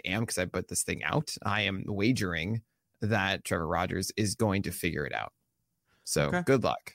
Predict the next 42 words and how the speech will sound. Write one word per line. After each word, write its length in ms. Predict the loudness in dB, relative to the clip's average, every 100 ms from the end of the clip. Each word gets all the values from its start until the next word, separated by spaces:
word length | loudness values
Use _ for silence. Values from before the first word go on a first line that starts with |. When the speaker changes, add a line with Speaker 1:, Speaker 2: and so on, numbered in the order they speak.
| -4
Speaker 1:
I'm 140 | 0 4
holding 280 | 4 4 4
where 100 | 4
Speaker 2:
All 60 |
right. 80 | 4
Speaker 1:
I 40 | 2
have 120 | -4 -10
him. 60 | -20 _ _ _ -20 _ -20 _ _ -18 0
Speaker 2:
Uh, 260 | 2 2
the 140 | 2 0
next 260 | 2 0
tier, 280 | 0 2 2
tier 300 | 0 2 4
eight, 240 | 4 2 2
Jordan 280 | 2 2 2
Montgomery, 440 | 2 2 4 2
Luis 220 | 2 2 2
Garcia, 500 | 0 2 2 2 2
Bailey 480 | 2 4 4 2
Ober, 440 | 2 2 6 4 4
Noah 180 | 4 4
Syndergaard, 480 | 2 2 4 4 6
Jose 240 | 6 6
Urquidy, 500 | 4 2 0 2 2
John 360 | 0 2 2 0
Gray, 460 | 0 2 2 -2 -6
Tyler 320 | -2 0 2 2
Mahle, 460 | 2 2 0 -2 -6 _ _ -2
Alex 320 | 0 0 0
Wood, 180 | 0 0
and 140 | -2
Ian 200 | 0 0
Anderson. 460 | 0 0 0 0 0
What 100 | 0
is 80 | -2
it 80 |
called, 360 | 0 2 2 0
and 140 | -4 -2
why 260 | -2 0
is 240 | 0 0 0
it 160 | -4
called 300 | -6 -2 -2